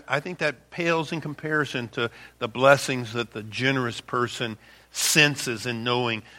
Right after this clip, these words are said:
that they've done the right thing. Generosity shows a kindness and a, and a sensitivity that others value and appreciate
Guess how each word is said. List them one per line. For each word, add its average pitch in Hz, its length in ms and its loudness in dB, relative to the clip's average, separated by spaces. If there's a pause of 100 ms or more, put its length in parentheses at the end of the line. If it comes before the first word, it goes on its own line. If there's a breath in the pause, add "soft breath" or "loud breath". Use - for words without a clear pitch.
that 120 140 -10
they've 120 180 2
done 117 240 0
the 113 80 -2
right 107 300 2
thing. 104 400 -2 (1600)
Generosity 190 880 10
shows 196 500 6
a 139 60 4
kindness 175 720 6
and 135 100 -2
a, 131 100 2 (220 loud breath)
and 156 100 4
a 135 60 4
sensitivity 156 920 2 (1120 soft breath)
that 151 160 2
others 160 540 2
value 127 880 2
and 117 160 -4
appreciate 107 920 -6